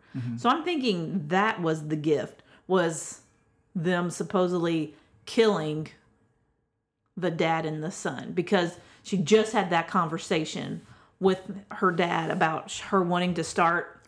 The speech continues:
Speaker 1: Yeah.
Speaker 2: that other Queen something enterprise.
Speaker 1: Mm-hmm.
Speaker 2: And he's like, "Sorry, I'm,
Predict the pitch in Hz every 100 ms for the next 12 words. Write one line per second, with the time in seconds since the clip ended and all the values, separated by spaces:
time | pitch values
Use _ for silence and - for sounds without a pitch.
0 | _ _ _ _ - 185 165 185 190 202
1 | 196 208 - - 214 208 202 208 214 208
2 | 214 208 208 214 - _ _ _ _ _
3 | _ _ - 226 226 233 226 226 233 233
4 | 160 202 214 214 208 208 180 - 208 185
5 | 185 190